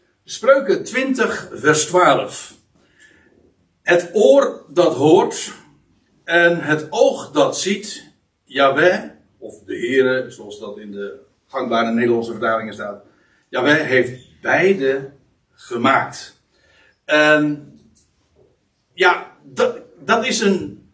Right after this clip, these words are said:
een vanzelfsprekendheid. Ik bedoel, we weten allemaal een mens, dat een mens kan zien, dat een mens kan horen. En nou ja, welke zintuigen je er nog meer bij wil betrekken, laten we het even daartoe beperken. Het loutere feit dat je kunt zien,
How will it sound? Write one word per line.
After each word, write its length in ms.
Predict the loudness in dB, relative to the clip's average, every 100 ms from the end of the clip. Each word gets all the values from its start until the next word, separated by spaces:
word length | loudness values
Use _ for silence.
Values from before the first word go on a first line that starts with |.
| _ _ _ -18 -8
een 120 | -2
vanzelfsprekendheid. 1200 | 2 4 2 0 0 2 2 -4 -8 -12 -14 -18 _
Ik 120 | -12 0
bedoel, 340 | 4 4 0
we 120 | 0
weten 300 | 2 2 0
allemaal 600 | -2 -2 0 2 0 -2 -12 _
een 200 | -2 0
mens, 380 | 2 0 -4 -2
dat 200 | 0 2
een 120 | 0
mens 380 | 0 0 -2 -4
kan 380 | 0 0 0 -6
zien, 760 | -6 -2 0 2 0 -2 -14 _
dat 180 | -6 -4
een 60 |
mens 280 | -2 -2 -2
kan 200 | -4 -4
horen. 600 | 2 4 4 2 2 0
En 360 | -4 -6 -8 -14 -12
nou 180 | -10
ja, 200 | -8 -6
welke 260 | -6 -6 -6
zintuigen 540 | -8 -8 -4 -4 -2
je 80 | -4
er 160 | -4 -8
nog 180 | -8 -2
meer 200 | 0 2
bij 240 | 0 0
wil 160 | -4 -10
betrekken, 460 | -10 -10 -8 -8
laten 260 | -8 -10 -10
we 60 |
het 100 | -14
even 120 | -12 -4
daartoe 320 | -2 -2 -6
beperken. 500 | -12 -8 -8 -8 -14 -20 -20 -20 _ _
Het 160 | -8 -2
loutere 540 | 4 6 6 4 0
feit 340 | 0 -2 0
dat 140 | -2 -6
je 120 | -8
kunt 320 | -2 -2 0
zien, 600 | -2 -2 0 0 -2 -6